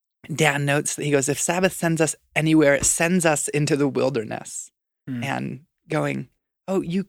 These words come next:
Speaker 1: you can build that. Uh, you can build your holding places for God." And if you want, if you are ready to commit to the practice,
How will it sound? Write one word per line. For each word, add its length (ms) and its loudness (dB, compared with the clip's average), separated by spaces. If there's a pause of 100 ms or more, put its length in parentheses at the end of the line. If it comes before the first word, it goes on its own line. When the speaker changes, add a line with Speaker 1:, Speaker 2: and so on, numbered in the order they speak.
(120)
Speaker 1:
you 160 -2
can 680 -4
build 540 2
that. 240 -8 (640)
Uh, 300 -2
you 180 -2
can 360 -2
build 560 2
your 100 4
holding 640 2
places 720 0 (240)
for 320 4
God." 500 -6 (600)
And 520 -2 (2000)
if 280 2
you 240 2
want, 600 -2
if 140 2
you 160 6
are 140 6
ready 840 0
to 100 -2
commit 560 -2
to 140 0
the 100 0
practice, 1000 -2